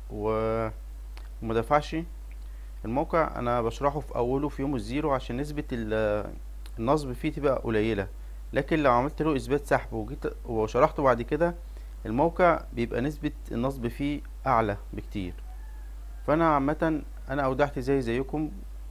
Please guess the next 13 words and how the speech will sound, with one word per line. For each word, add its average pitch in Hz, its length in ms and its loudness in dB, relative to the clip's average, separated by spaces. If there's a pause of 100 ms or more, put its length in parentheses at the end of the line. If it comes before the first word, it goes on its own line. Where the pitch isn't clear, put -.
(640)
وإذا 123 160 0
كانت 151 220 0
نصب 147 240 2
عليكم 131 340 6
فاتنصب 131 400 -2
عليا 120 200 6
أنا 117 100 2
كمان، 123 320 -2 (880)
فأنا 120 380 4
آسف - 300 -4
لل-، 104 720 2
لح-، 110 240 -4
ليكم. 143 380 -2